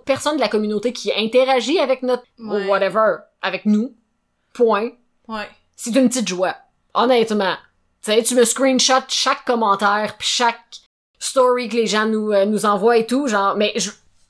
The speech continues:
Speaker 1: j'aurais pu skipper ce chapitre-là sans le dire, mais je voulais juste comme
Speaker 2: Le souligner.
Speaker 1: Le
Speaker 2: T'es
Speaker 1: souligner.
Speaker 2: cute, t'es adorable. Mais ouais, euh, je trouve ça, tu sais, parce que c'est, c'est moi qui gère les réseaux sociaux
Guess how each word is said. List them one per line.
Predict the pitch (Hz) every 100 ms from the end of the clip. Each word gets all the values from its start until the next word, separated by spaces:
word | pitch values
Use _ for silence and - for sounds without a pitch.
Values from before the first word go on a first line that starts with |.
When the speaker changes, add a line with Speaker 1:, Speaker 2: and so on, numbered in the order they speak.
| -
Speaker 1:
j'aurais | 233 269 262
pu | 311
skipper | 453 - 226 277
ce | 277 220
chapitre-là | - 240 220 220 247
sans | 247
le | 196
dire, | 208 269
mais | 208
je | 180
voulais | 202 190
juste | 208 226 -
comme | 185 170 170 - _ _
Speaker 2:
Le | 254
souligner. | 269 - 311 302 254 233
Speaker 1:
Le | 262
Speaker 2:
T'es | 285
Speaker 1:
souligner. | - 311 302 277 277
Speaker 2:
cute, | 294
t'es | 311
adorable. | 262 240 240 -
Mais | 233 240
ouais, | 262 339 311 208 208 233
euh, | 233 226 - -
je | -
trouve | 247 226
ça, | 294
tu | 294 - _ _ -
sais, | 269
parce | 254
que | 240
c'est, | 226 202
c'est | 208 208
moi | 226
qui | 233
gère | 220
les | 220
réseaux | 202 196
sociaux | 196 214 359